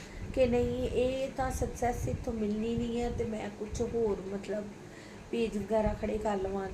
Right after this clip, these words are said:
ਜਾਂ ਉੱਥੇ ਮੈਂ ਕੰਮ ਕਰਨੇ ਸ਼ੁਰੂ ਕਰ ਦਿੰਦਾ, ਕਿਉਂਕਿ ਜਿਹੜੀ ਚੀਜ਼ ਹੈ ਨਾ,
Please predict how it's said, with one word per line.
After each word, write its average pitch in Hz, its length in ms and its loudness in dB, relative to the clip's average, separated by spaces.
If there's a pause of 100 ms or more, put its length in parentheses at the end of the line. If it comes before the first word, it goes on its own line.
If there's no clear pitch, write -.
(160)
ਜਾਂ 196 300 4 (500)
ਉੱਥੇ 208 280 -2
ਮੈਂ 233 140 0
ਕੰਮ 196 300 -2 (200)
ਕਰਨੇ 196 220 2
ਸ਼ੁਰੂ 202 280 -6
ਕਰ 202 140 0
ਦਿੰਦਾ, 185 320 -2 (680)
ਕਿਉਂਕਿ 311 320 0
ਜਿਹੜੀ 320 580 2 (720)
ਚੀਜ਼ 247 260 0
ਹੈ 254 100 6
ਨਾ, 285 200 -4